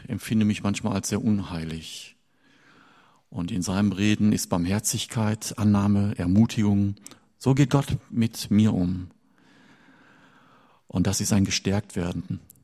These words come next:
in der Gemeinschaft, die ich zu Gott habe im Gebet, dass ich zu Jesus beten darf, mache ich, mache ich irgendwie immer zuallererst, aber durch Jesus auch zum Vater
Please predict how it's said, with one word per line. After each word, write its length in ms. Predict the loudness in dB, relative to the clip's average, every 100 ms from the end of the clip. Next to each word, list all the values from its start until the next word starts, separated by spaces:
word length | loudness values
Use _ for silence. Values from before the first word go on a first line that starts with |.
| _ -10
in 120 | -6
der 100 | -2
Gemeinschaft, 640 | 0 4 4 4 -2 -4 -4
die 160 | -4
ich 320 | -6 -8 -16 -20 _
zu 160 | -8 -4
Gott 260 | -4 -4 -6
habe 220 | -4 -2
im 180 | 0 2
Gebet, 560 | 0 -2 -4 -10 -20 _ _ _ _ _
dass 120 | -12
ich 180 | -12 -10
zu 100 | -8
Jesus 440 | -2 2 2 0 -2
beten 280 | -2 -2
darf, 460 | -2 -4 -6 -12 -20 _ _ _ -12
mache 140 | -10
ich, 120 | -4
mache 160 | -2 0
ich 100 | 2
irgendwie 220 | 2 4
immer 160 | 2 0
zuallererst, 680 | -4 -2 0 0 -2 -4
aber 200 | -4 -2
durch 200 | 0 0
Jesus 220 | 0 -2 -4
auch 80 |
zum 180 | -2 -2
Vater 560 | 0 0 0 -4 -10